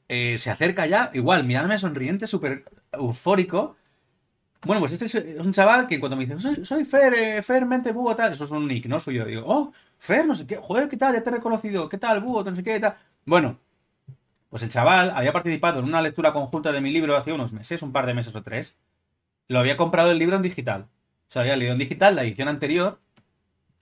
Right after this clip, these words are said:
y le gustó tanto que había decidido, esto me lo contó en,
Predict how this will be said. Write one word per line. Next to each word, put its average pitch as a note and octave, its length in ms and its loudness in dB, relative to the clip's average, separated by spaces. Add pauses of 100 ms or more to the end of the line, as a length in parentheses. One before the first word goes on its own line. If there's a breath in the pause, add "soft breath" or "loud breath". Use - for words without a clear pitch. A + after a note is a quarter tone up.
(100)
y D3+ 80 -2
le B2 60 0
gustó A#2 220 -4
tanto G3+ 420 2
que B2 80 -8
había A#2+ 140 -2
decidido, F3+ 460 2
esto C#3 140 -4
me F#3 40 2
lo D3+ 80 2
contó C3 240 2
en, D3+ 80 2